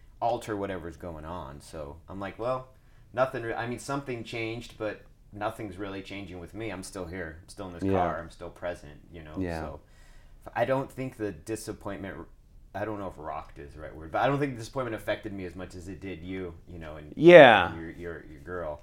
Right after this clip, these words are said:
Speaker 2: Yeah, I
Speaker 1: Yeah.
Speaker 2: mean, it was just, like, this thing where it was like, "Well, why?" I kinda just wanted to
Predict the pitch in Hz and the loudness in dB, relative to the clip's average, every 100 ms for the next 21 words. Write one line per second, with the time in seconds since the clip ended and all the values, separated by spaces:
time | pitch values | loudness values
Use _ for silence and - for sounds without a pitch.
0 | - 135 135 120 104 107 127 127 127 123 | 0 6 8 10 8 6 6 6 4 2
1 | 123 - 117 - 107 - 123 120 110 101 | -2 6 6 6 -4 0 4 4 4 0
2 | - 90 107 104 95 101 92 - - - | -8 -2 0 0 2 0 0 -8 -20 -20
3 | - - - 107 113 131 - - - - | -20 -12 0 6 8 8 6 -8 -20 -20
4 | - 117 - 139 135 117 - 117 113 104 | 2 2 4 6 6 4 2 4 4 2
5 | - 104 98 | 2 2 2